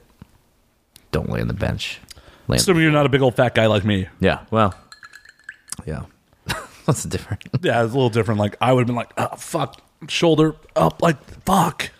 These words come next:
Speaker 1: Yeah.
Speaker 2: A little too wide.
Speaker 1: And, uh, then when, that was only when we didn't have a trailer. Then we got a trailer. Then we took out some benches in the back. Then there was just one bench. And then the whole rest of the back of the van was cleared out. And we lined it with pillows and blankets and all this. We just, like, all,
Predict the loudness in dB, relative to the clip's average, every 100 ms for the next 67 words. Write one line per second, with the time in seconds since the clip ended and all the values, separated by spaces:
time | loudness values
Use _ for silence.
0 | -12 -10 -8 -10 -14 -12 0 2 4 4
1 | 6 4 2 2 4 6 6 4 2 2
2 | 2 4 4 4 4 2 0 -2 0 -2
3 | -4 -6 -4 -2 -4 -4 -2 0 -2 -2
4 | 2 4 2 -2 -6 -20 -20 -4 2 2
5 | 2 0 -2 -4 0 0 0 -4 -4 -4
6 | -4 -10 -6 -2 -2 -2 -6 -6 -8 -10
7 | -6 -2 0 0 -2 -4 -8 -10 _ _
8 | _ -6 -2 -2 4 4 4 2 -2 -4
9 | -2 -2 -2 -6 -4 -4 -8 -4 0 0
10 | 0 -6 -6 -4 -2 0 0 -2 -4 -8
11 | -10 -8 -6 -6 -8 -10 -12 -12 -8 -6
12 | -4 -6 -8 -6 -6 -8 -10 -12 -10 -10
13 | -6 -6